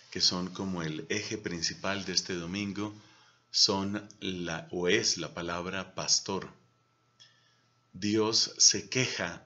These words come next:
de los malos pastores en la primera lectura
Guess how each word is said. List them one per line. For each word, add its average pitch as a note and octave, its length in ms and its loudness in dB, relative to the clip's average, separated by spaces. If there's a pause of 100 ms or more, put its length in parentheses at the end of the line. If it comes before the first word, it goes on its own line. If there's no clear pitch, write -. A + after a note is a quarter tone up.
de E2+ 180 -8
los E2 240 -6
malos F#2 360 -4
pastores F#2+ 840 -2 (720)
en F#2 400 -4
la E2 200 -4
primera F2 380 -4
lectura F#2+ 600 -6